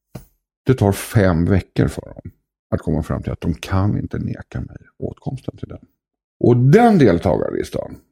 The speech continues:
det är ren rama, rena rama skräckläsningen, vågar jag påstå. Eh, och, om man då tror att Svenska kyrkan är en kyrka. Och Svenska kyrk-, kyrkans biståndsorganisation, alltså, eh, eh,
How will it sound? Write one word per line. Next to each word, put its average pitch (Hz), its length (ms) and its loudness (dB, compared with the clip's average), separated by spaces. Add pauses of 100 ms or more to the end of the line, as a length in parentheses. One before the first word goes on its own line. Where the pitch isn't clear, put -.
(140)
det 117 360 6
är 95 380 4
ren 107 640 4
rama, 80 720 0 (520)
rena 110 220 4
rama 50 220 -6
skräckläsningen, - 1200 0
vågar - 240 -6
jag - 80 -12
påstå. - 560 -8
Eh, 64 260 -4
och, 92 360 -4
om 87 80 2
man 95 160 0
då 85 220 -4
tror 104 300 -4
att 85 60 -8
Svenska 87 340 -6
kyrkan - 420 -8
är - 180 -14
en 90 60 -10
kyrka. - 500 -6 (960)
Och 82 260 0
Svenska 80 300 -2
kyrk-, - 760 -4 (480)
kyrkans 82 340 2
biståndsorganisation, 80 1200 -2 (140)
alltså, - 180 -6
eh, - 1500 -8
eh, 76 80 -2